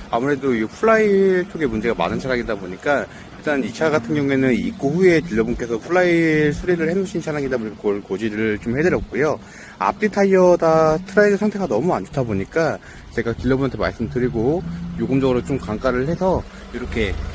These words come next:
타이어 좋은 중고 타이어로 네 짝 다 교환을 해드렸습니다.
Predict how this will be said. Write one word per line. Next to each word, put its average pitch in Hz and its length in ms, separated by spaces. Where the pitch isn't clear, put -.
타이어 190 220
좋은 131 520
중고 131 240
타이어로 127 600
네 113 120
짝 170 260
다 135 360
교환을 123 460
해드렸습니다. 151 680